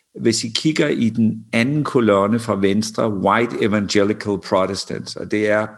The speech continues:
primært hvide evangelikale vælgere, vi taler om, så kan I se, i to tusind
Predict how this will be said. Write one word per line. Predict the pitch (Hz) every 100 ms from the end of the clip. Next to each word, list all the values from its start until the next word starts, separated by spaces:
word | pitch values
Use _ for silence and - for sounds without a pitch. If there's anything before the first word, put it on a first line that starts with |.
| - -
primært | 120 113 113 92
hvide | 98 107 123 139
evangelikale | 107 92 90 92 90 87 101 95 95
vælgere, | 92 85 98 90
vi | 92
taler | 92 85 53 52
om, | 52 - _ - - - _ -
så | 131
kan | 131
I | 131
se, | 113 135
i | 123
to | - 165 160
tusind | 147 143 - 135 123 127